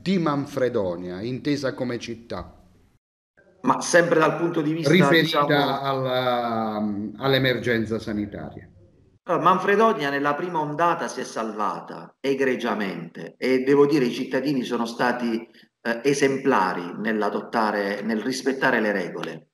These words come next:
Speaker 2: Ma ovviamente in questa seconda ondata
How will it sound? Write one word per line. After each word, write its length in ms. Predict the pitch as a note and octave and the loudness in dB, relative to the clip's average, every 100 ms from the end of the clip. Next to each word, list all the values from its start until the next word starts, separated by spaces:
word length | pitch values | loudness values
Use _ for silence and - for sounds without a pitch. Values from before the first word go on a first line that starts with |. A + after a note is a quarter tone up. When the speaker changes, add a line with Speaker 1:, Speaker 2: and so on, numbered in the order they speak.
| _ _ _ _ _ _ - | _ _ _ _ _ _ -2
Speaker 2:
Ma 520 | D3+ D3 - - - | 4 4 2 -8 0
ovviamente 840 | E3 D#3 C#3+ A#2+ A#2 G2 F2+ - G2 | 2 4 2 2 0 -2 -8 -6 -6
in 200 | A#2+ A#2+ | -6 -4
questa 260 | C#3 C3+ C3 | -4 -2 -2
seconda 460 | C#3 C3+ D#3 C3+ | -2 2 2 2
ondata 760 | A2 A2 G2 E2+ - F2 F#2 | 0 0 0 -2 -8 -10 -10